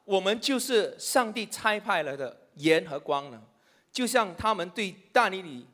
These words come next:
所做的见证，他里头有圣神的灵，这人心中有光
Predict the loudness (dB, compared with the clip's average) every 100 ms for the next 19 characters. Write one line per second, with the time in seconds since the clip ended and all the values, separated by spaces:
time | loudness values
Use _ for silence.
0 | _ -10 -2 -2 4 4 4 -4 -8 -6
1 | -10 -10 _ _ _ -20 -2 4 4 4
2 | -2 -6 2 6 8 8 4 -10 -20 _
3 | _ _ _ 2 2 2 0 0 0 6
4 | 6 6 -4 -4 -2 4 6 6 4 4
5 | -2 -6 -16 _ _ _ _ _ 2 8
6 | 8 8 6 4 0 0 4 4 4 0
7 | -2 -6 _ 6 6